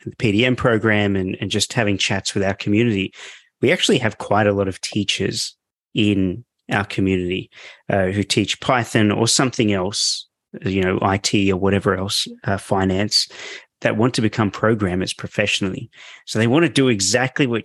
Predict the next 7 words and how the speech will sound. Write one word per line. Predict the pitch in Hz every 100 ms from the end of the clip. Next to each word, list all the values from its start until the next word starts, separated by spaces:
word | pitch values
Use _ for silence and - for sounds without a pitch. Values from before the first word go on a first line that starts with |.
| -
you've | 110 123 110
just | 117 104 -
done. | - 101 90 90 101 - - - - _
And | 113 113
so | - 123 117 110
I, | 113 110 -
on, | 127 113